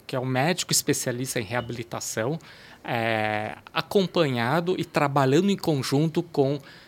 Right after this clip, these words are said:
é, a, é, os profissionais da área de saúde, como fisioterapeuta, como fonoaudiólogo, terapeuta ocupacional,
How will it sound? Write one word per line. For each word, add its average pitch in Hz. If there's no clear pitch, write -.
é, 123
a, -
é, 113
os -
profissionais 139
da 143
área 131
de 117
saúde, 127
como 120
fisioterapeuta, 131
como 123
fonoaudiólogo, 127
terapeuta 123
ocupacional, 135